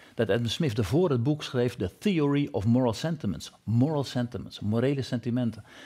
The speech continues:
En voor Smith gold dat die ha-, vrijhandeconomie, die moet wel gekoppeld zijn aan moraliteit. Nou, als ik nu zie de vragen waar we nu tegenop lopen, ook in deze tijd,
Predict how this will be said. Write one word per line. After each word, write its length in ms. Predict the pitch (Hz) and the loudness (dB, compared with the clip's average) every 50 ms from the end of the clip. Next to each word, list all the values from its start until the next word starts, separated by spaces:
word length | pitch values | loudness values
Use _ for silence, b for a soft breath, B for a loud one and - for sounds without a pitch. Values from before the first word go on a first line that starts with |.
| B B B | B B B
En 80 | B 107 | B -2
voor 120 | 107 113 | -2 0
Smith 280 | - - 208 226 202 - | 2 4 4 4 4 2
gold 400 | - - 160 131 117 120 117 - | -2 0 2 4 4 4 4 2
dat 320 | 131 117 107 - - - - - | 2 2 2 0 -8 -16 -16 -10
die 220 | - 117 113 107 101 | -8 -2 0 0 0
ha-, 200 | 95 110 127 120 | 2 0 0 0
vrijhandeconomie, 800 | - 180 196 196 180 165 185 170 160 - 156 147 135 131 143 117 | 2 2 2 2 2 2 0 0 0 0 0 2 2 2 0 2
die 100 | 123 120 | 2 2
moet 160 | 120 113 104 | 2 4 2
wel 120 | 170 160 | 2 0
gekoppeld 440 | 127 123 - - 202 180 - 127 110 | 0 -2 -2 -2 -4 -2 0 -2 -4
zijn 320 | - - 131 120 135 - | -2 -2 0 0 0 0
aan 100 | - 131 | 0 2
moraliteit. 760 | 123 123 139 135 120 113 107 101 - - 127 104 92 - - - B B B B B B B B B B B B B B | 2 4 4 2 2 0 0 -2 -4 -4 -6 -6 -6 -12 -16 -20 B B B B B B B B B B B B B B
Nou, 140 | 110 - | -2 0
als 120 | - 123 131 | 0 0 0
ik 60 | 151 | 0
nu 100 | 147 143 | 0 2
zie 120 | 143 175 | 2 2
de 80 | 147 135 | 0 0
vragen 400 | 107 127 156 175 190 - - 175 | 2 2 2 2 2 2 2 0
waar 80 | 165 156 | 2 2
we 60 | 156 | 0
nu 120 | 147 143 | 0 0
tegenop 380 | - 156 135 127 123 117 - - | 2 2 2 4 2 0 0 -4
lopen, 280 | 98 98 - - 127 | -6 -6 -4 -4 -4
ook 120 | 131 131 143 | -2 0 2
in 80 | 135 | 2
deze 240 | 131 131 123 113 117 | 4 2 2 0 -2
tijd, 380 | - 120 104 98 95 - - | -2 -2 -2 -2 -4 -12 -18